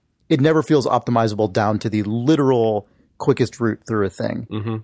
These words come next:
Speaker 1: Um, but anyway, it not feeling like Hitman to me is not a negative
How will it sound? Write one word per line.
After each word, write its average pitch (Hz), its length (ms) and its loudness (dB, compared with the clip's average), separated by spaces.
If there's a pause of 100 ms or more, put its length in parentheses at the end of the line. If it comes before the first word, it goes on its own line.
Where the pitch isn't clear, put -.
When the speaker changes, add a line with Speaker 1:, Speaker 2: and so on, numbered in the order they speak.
Speaker 1:
Um, 127 260 2
but 170 120 2
anyway, 127 420 0 (140)
it 208 160 2
not 190 220 0
feeling 156 220 2
like 127 120 2
Hitman 127 340 0
to 120 80 -4
me 120 120 2
is 107 100 0
not 107 240 2
a 107 60 -2
negative 101 480 -2